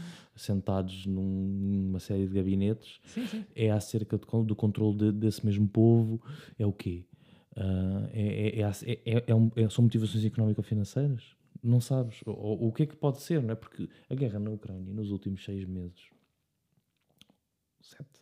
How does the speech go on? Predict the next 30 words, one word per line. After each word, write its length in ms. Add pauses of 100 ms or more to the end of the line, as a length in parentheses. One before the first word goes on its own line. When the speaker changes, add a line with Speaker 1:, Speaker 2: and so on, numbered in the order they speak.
(340)
Speaker 2:
oito, 320 (960)
oito 280
meses, 480 (120)
hum, 840 (920)
espoleta 460
uma 140
série 360
de 80
outras 240
situações, 480 (340)
não 140
é? 60 (300)
Espoleta 400
a 20
Speaker 1:
A 20
Speaker 2:
questão 200
Speaker 1:
nível 140
Speaker 2:
da 40
energia. 220 (100)
Speaker 1:
internacional, 240
sim, 200
sim, 140
sim, 100
sim. 100 (120)
Speaker 2:
Espoleta 340
a 20
questão 200
da 80
energia, 480
espoleta, 360